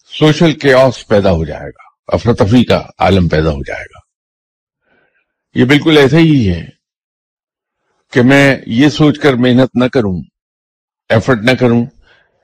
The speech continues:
कि ये नौकरी मिलना तो मेरी तकदीर में लिखा ही नहीं या ये designs of nature का तो हिस्सा ही नहीं job,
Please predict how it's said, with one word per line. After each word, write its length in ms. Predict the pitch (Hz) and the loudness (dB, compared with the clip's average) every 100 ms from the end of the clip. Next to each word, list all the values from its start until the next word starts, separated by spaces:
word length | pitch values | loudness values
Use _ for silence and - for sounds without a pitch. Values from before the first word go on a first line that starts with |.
| _ _ | _ _
कि 460 | - 107 101 - _ | 0 2 0 -4 _
ये 200 | 107 117 | -4 0
नौकरी 380 | 131 131 120 139 | 2 2 2 2
मिलना 340 | 127 131 131 131 | 2 2 2 2
तो 100 | 123 | 2
मेरी 160 | 127 | 0
तकदीर 360 | 110 113 98 123 | 0 -4 0 0
में 100 | 117 | 0
लिखा 300 | 110 104 - | -2 -8 -4
ही 180 | 117 117 | 0 2
नहीं 340 | 120 113 123 117 | 2 2 4 2
या 80 | 113 | 2
ये 220 | 110 104 | -2 -6
designs 440 | 95 104 113 113 | -6 -2 0 0
of 100 | 117 - _ _ _ _ _ _ _ 101 | -2 -4 _ _ _ _ _ _ _ 0
nature 420 | 104 113 135 110 | 2 2 0 -2
का 80 | 117 | -2
तो 120 | 107 | 0
हिस्सा 300 | 90 82 107 | -2 -2 0
ही 180 | 104 107 | 0 2
नहीं 360 | 110 101 104 87 | 2 0 -2 0
job, 220 | 101 | 0